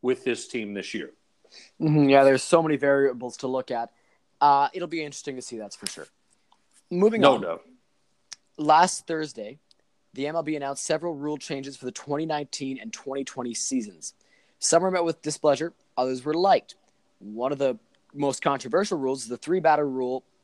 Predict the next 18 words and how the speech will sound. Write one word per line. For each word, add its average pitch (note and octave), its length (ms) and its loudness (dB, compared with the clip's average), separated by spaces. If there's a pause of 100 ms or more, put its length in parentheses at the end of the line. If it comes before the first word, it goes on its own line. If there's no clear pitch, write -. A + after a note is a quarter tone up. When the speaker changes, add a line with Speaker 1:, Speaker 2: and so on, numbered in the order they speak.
(160)
Speaker 2:
for B2 300 -10
each C3+ 180 -12
pitcher, B2 380 -2 (400)
which - 220 -4
takes D#3+ 260 2
effect C#3+ 260 4
in B2+ 80 -4
twenty A#2+ 280 -8
twenty, A#2+ 420 -6 (500)
which B2+ 400 0
mar-, F#3 320 4 (200)
uh, - 40 -10
managers D#3 500 -4
did D3 140 -10
not D3+ 320 -4
like B2 420 -8
very A#2 280 -12
much. B2+ 320 -6